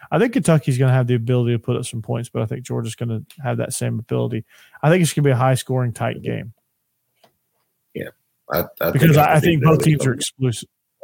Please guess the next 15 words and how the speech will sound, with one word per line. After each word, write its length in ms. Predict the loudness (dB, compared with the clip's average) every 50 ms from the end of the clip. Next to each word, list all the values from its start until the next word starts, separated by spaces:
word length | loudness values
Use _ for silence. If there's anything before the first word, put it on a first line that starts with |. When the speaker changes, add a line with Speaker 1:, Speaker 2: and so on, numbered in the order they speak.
| -16 -14 -6
Speaker 1:
Both 240 | -2 0 0 0 0
teams 180 | 0 0 0 0
are 40 |
explosive. 640 | -2 -4 -4 -4 -4 -4 -4 -6 -10 -18 -20 -20 _ _ _ _ _ _ _ _ _ _ _ _ _ _ _ _ _ _ _ _ _ _ _ _ _ _ _ _ _ -6
Speaker 2:
Yeah, 200 | -6 -4 -6 -6
I 0 | -12 _ _ -4
think 120 | -4 -2
it's 80 | -2 -2
gonna 80 | -2 -4
be 40 | -4
like 80 | -6
a 40 | -6
ten 240 | -6 -6 -6 -6 -8
point 240 | -8 -10 -10 -8 -8
game, 280 | -8 -8 -6 -8 -10